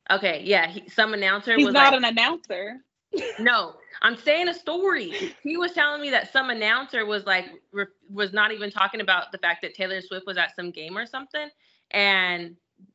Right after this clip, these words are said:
Speaker 1: oh, dude, like, I don't know if he got in trouble or lost his job or something because he was like, "This isn't T M Z, this is sports. I don't care
Speaker 2: I
Speaker 1: about
Speaker 2: completely
Speaker 1: that."
Speaker 2: agree with that. I'm tired of seeing, uh, Taylor Swift. This is not no, this is not the Taylor Swift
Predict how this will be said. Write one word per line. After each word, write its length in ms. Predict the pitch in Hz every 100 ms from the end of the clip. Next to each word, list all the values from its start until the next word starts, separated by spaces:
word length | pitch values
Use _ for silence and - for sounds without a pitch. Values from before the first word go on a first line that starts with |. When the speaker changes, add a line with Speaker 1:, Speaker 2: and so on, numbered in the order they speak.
| _
Speaker 1:
oh, 220 | 202 214
dude, 260 | 202 226 233
like, 240 | 208 175 -
I 100 | 247
don't 100 | 262
know 60 |
if 60 | 233
he 60 |
got 160 | 202 180
in 140 | 165
trouble 300 | - 247 240
or 300 | 240 226 - 185
lost 200 | 185 180
his 120 | 165
job 220 | 175 196
or 40 | 202
something 320 | 202 190 190
because 320 | 175 185 170 -
he 260 | 190 165 151 185
was 120 | 175
like, 140 | 165 - _ _
"This 140 | 214 226
isn't 400 | 233 220 185 180
T 140 | 226
M 160 | 196 175
Z, 180 | 185 202
this 220 | 160 160
is 140 | 165
sports. 500 | _ 190 175 - _ _ _ _ _ _
I 100 | 170
don't 160 | 170 170
care 200 | 185 185
Speaker 2:
I 80 |
Speaker 1:
about 100 | 190 151
Speaker 2:
completely 240 | - 277 262
Speaker 1:
that." 60 |
Speaker 2:
agree 120 | 226 294
with 120 | 294
that. 120 | 196
I'm 140 | 240 285
tired 320 | 277 320 269
of 80 | 220
seeing, 360 | 226 185 170 160 _ _
uh, 320 | 190 185 170 151
Taylor 220 | - 185 165
Swift. 420 | 208 165 - -
This 140 | 196 208
is 80 | 208
not 220 | 202 202
no, 140 | 214 202
this 200 | 208 214
is 60 | 196
not 200 | 214 220
the 80 | 190
Taylor 260 | 226 190
Swift 220 | 185 220